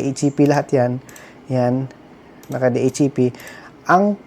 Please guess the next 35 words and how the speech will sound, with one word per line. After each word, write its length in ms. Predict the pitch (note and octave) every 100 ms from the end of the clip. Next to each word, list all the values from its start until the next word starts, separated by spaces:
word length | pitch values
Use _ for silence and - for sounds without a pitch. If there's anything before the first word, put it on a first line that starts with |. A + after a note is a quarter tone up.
| - -
possible 480 | E3 E3 E3+ E3 D#3+
cause 400 | - B2+ - C#3+
na 80 |
magkakaroon 560 | C#3+ C3+ C#3 D3 C#3 C#3
ka 80 | C3+
ng 240 | C3 C3+
conflict 480 | B2 A#2+ - B2+ B2+
is, 320 | D#3+ D#3 - - - -
like 160 | C#3 B2+
for 160 | C#3+ C3+
example, 480 | - D#3+ C3+ A2+ G#2+
meron 320 | C#3+ C#3+ C#3+
kang 160 | C#3+ C3+
isang 240 | - C#3+
tropang 400 | C3+ C#3+ C3+ C3+
I 160 | D3 D3+
T 160 | D3 C3
na 240 | B2 B2 - - - -
hindi 320 | D#3 D#3+ F3
pa 80 | E3+
ganun 240 | D3+ D3+
ka-familiar 500 | D3+ C#3+ D3 C#3+ C#3+
sa 140 | C3+ C#3
network, 400 | D3 C#3+ A2+ -
tapos 420 | A#2+ - B2 - - - - - - - -
nagsaksak 880 | E3+ E3+ - - - C#3+ - D3+ -
siya 160 | C#3
ng 460 | B2+ C#3 C#3+ - -
router 320 | B2 A#2+ C3
na, 240 | B2 B2 B2+ - - - -
like 160 | C3+ C3
for 80 | D3
example, 320 | C3 G3 G3
yung 240 | D3+ C3 C3
network 320 | B2+ F3+